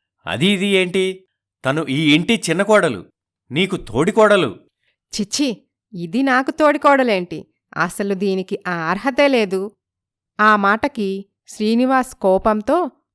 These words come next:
Speaker 2: భార్యని కొట్టటానికి చెయ్యెత్తుతాడు. వెంటనే సురేష్ ఆపుతాడు.
Speaker 1: "అన్నయ్య, ఆగన్నయ్య,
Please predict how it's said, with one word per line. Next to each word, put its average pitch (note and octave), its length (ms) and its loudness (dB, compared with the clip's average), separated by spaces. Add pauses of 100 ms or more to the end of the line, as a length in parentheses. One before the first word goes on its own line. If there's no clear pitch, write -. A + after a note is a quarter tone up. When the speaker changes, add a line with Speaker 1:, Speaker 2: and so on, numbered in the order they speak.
Speaker 2:
భార్యని G3+ 480 0
కొట్టటానికి G3+ 1000 -2 (320)
చెయ్యెత్తుతాడు. G3+ 720 0 (440)
వెంటనే F#3+ 720 -2 (240)
సురేష్ A3 500 -2 (100)
ఆపుతాడు. F#3 580 -2 (520)
Speaker 1:
"అన్నయ్య, G#3 380 0 (440)
ఆగన్నయ్య, G3 600 0